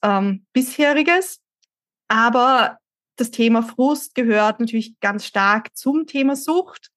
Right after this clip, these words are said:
Also bei Menschen zum Beispiel wissen wir, dass gewisse Reize im Extrem die Aufmerksamkeit anziehen. Das heißt, die haben Salience auf Englisch,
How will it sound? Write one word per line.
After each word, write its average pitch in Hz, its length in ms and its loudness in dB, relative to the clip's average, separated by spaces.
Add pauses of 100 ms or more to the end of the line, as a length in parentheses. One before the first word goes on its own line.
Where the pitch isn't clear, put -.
(200)
Also 226 480 0
bei 233 80 0
Menschen 262 380 2
zum 254 120 -2
Beispiel 233 800 -2 (140)
wissen 233 340 -2
wir, 226 140 0
dass 226 160 -6
gewisse 220 380 -6
Reize 214 920 -2 (280)
im 220 260 -2
Extrem 214 480 -6
die 220 100 -2
Aufmerksamkeit 247 760 -6
anziehen. 285 840 -2
Das 240 160 -8
heißt, 208 320 -4
die 208 80 -8
haben 208 140 -8
Salience 302 640 -2
auf 269 80 -6
Englisch, 269 720 0